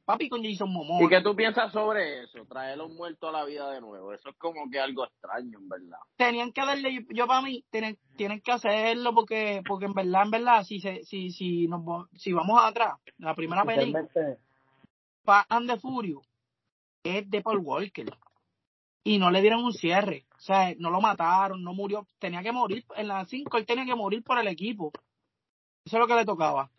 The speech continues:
Speaker 1: Pero él lo, lo si-, lo siguieron dejando, papi, él está en su casa.
Speaker 3: Sí, sí, está vivo.
Speaker 1: Está viviendo. Entonces, ve, y
Speaker 2: Pero
Speaker 1: pa-,
Speaker 2: no está, no,
Speaker 1: y
Speaker 2: eh.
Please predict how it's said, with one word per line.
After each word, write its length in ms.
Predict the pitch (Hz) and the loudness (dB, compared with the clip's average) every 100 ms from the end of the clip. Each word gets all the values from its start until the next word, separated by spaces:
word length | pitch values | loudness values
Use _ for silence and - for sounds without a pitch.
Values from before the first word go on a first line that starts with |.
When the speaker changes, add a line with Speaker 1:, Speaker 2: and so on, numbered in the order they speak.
| _ | _
Speaker 1:
Pero 160 | 220 202 | 6 6
él 80 | 196 | 6
lo, 140 | 214 - | -2 -4
lo 160 | 196 | -4
si-, 200 | 185 - | -4 -8
lo 160 | 170 180 | -8 -8
siguieron 440 | 175 175 151 185 | -6 -2 0 2
dejando, 420 | 247 233 233 285 240 | 6 8 8 6 4
papi, 220 | 240 294 | 4 2
él 80 | 226 | -4
está 340 | 226 247 294 | 0 2 2
en 80 | 349 | 0
su 120 | - | -8
casa. 380 | 196 214 285 233 - - - _ 135 135 135 _ - | -2 0 0 -4 -10 -16 -16 _ _ -20 -20 _ -4
Speaker 3:
Sí, 140 | 135 | -2
sí, 260 | 139 127 147 | -2 4 4
está 260 | 190 160 | 6 4
vivo. 380 | 185 202 214 208 _ _ _ _ | 4 2 -2 -8 _ _ _ _
Speaker 1:
Está 180 | - 185 | -6 -4
viviendo. 580 | 262 220 247 247 180 156 _ _ | -2 -2 -4 -4 -10 -14 _ _
Entonces, 300 | _ 180 269 | _ -4 0
ve, 180 | 254 214 - - - | 0 -2 -6 -16 -6
y 160 | 226 | -2
Speaker 2:
Pero 340 | 190 190 117 113 | 6 8 10 8
Speaker 1:
pa-, 60 | |
Speaker 2:
no 160 | 113 117 | 6 2
está, 320 | - 139 - | 8 8 8
no, 120 | 120 117 | 6 6
Speaker 1:
y 520 | 113 - 110 110 110 | 6 4 8 8 8
Speaker 2:
eh. 600 | 107 104 98 92 87 | 6 2 -2 -4 -8